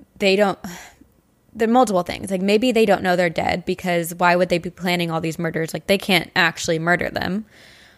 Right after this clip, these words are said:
Or maybe it's, like, a residual haunting where, like, they're reliving a, a murder that they actually did. And, and they're talking it out the way that they did the night that they did the murder. Or, like, the night, I don't know.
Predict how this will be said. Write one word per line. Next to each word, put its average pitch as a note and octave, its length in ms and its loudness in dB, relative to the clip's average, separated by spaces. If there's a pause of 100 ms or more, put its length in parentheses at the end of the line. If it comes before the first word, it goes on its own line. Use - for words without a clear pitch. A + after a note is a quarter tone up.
(220)
Or G#3 420 6
maybe F#3+ 360 2
it's, G3 80 -4
like, F#3 100 -2
a F3 60 -4
residual F3+ 600 0
haunting E3 640 -4
where, E3 140 0
like, D#3+ 320 -4
they're F3 300 4
reliving E3 720 -2 (140)
a, F3 200 -4 (120)
a E3+ 140 -2
murder E3+ 340 0
that D#3+ 180 -2
they E3 120 -2
actually D#3 520 -4
did. E3 440 -2 (1080)
And, F3 200 -2 (380)
and E3+ 240 -2 (140)
they're E3 220 4
talking E3 500 -4
it D#3 100 0
out D3+ 300 2
the E3 80 0
way D#3 160 0
that D3+ 100 -10
they - 100 -6
did D#3 200 -4
the D#3 80 -2
night D3 240 -2
that D3 100 -8
they D3+ 140 -4
did D#3 200 -6
the - 80 -6
murder. - 440 -6
Or, E3+ 160 4
like, D#3+ 260 0
the D#3+ 100 -2
night, D#3 240 -8
I G3 120 4
don't G3 120 0
know. G3 320 -4